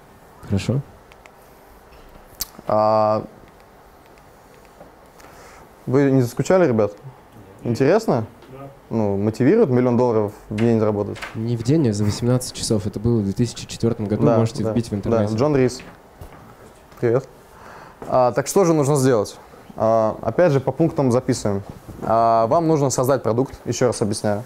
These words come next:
Speaker 2: Второе, создать продающую страницу. Третье, разработать автоматическую воронку продаж. Как это сделать, я расскажу. Следующее, пустить трафик на эту воронку. А, следующее, начать зарабатывать. Значит, а, сразу, что такое воронка продаж именно в том понимании, о котором я рассказываю?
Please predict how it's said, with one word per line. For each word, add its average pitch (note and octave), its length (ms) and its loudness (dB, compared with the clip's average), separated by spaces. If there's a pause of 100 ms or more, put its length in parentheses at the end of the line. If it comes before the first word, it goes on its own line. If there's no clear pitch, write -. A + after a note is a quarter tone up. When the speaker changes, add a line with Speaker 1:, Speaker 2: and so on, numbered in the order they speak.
(120)
Speaker 2:
Второе, C#3 540 2
создать C#3+ 360 0
продающую B2+ 380 0
страницу. B2 400 0
Третье, C3 420 0
разработать B2+ 540 0
автоматическую C3 640 0
воронку A#2+ 280 0
продаж. A2 280 0
Как - 200 -2
это - 140 -2
сделать, E3 380 2
я A2+ 260 2 (140)
расскажу. A2+ 500 0 (680)
Следующее, D3 520 2 (100)
пустить F#3 340 2
трафик D3+ 380 2
на B2+ 120 2
эту C3 160 0
воронку. A#2 460 0 (560)
А, A2+ 440 2
следующее, C#3 440 0
начать G#2 260 0
зарабатывать. C3 540 -2 (680)
Значит, B2+ 300 -2 (160)
а, A#2+ 520 4 (260)
сразу, C#3+ 480 2
что F#3 240 0
такое E3+ 300 0
воронка C#3 360 2
продаж D3 420 0
именно C#3 160 4
в - 60 -4
том D3 140 0
понимании, D3 420 2
о C3 40 -2
котором B2 320 0
я A#2+ 140 4
рассказываю? G2+ 560 0